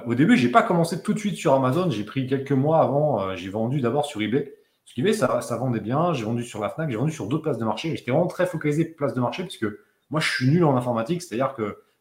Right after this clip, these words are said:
je, euh, à l'époque, je savais pas faire de site internet, et cetera. Donc, euh, j'ai utilisé les, les moyens les plus simples qui étaient les places de marché. Et je considère encore que c'est, ça reste même dix ans plus tard encore un excellent moyen de faire du e-commerce. Et donc, j'ai fait du eBay.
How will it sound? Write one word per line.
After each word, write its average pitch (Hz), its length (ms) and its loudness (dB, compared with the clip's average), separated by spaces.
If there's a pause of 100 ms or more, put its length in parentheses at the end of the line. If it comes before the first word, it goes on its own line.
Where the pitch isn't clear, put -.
je, 104 140 -8
euh, 101 680 -6 (240)
à 123 60 -10
l'époque, 135 280 -4
je - 40 -16
savais 196 100 -12
pas 123 120 -6
faire 113 160 -6
de 110 60 -8
site - 140 -14
internet, 107 440 -6
et 98 80 -10
cetera. 135 300 -4
Donc, 104 220 -6
euh, 95 360 -10
j'ai 95 140 -4
utilisé 127 300 -2
les, 101 180 -2 (340)
les 104 80 -4
moyens 127 260 2
les 117 80 0
plus - 80 -8
simples 170 180 2
qui - 80 -6
étaient - 140 -4
les 101 80 -6
places 104 180 -6
de 92 60 -6
marché. 156 380 -6 (340)
Et 90 160 -8
je - 100 -10
considère 120 440 2
encore 123 240 4
que - 80 -8
c'est, 104 340 -2
ça 110 220 -2
reste 127 180 -4
même 110 320 0
dix 104 180 -8
ans 113 80 -2
plus - 120 -14
tard 139 120 2
encore 117 280 2
un 101 80 -2
excellent 113 300 -4
moyen 120 180 2
de 123 60 -2
faire 107 120 -2
du 104 140 -4
e-commerce. 131 500 -6 (640)
Et 160 220 8
donc, 143 180 4
j'ai 165 80 6
fait 247 140 2
du 175 200 4
eBay. 143 400 4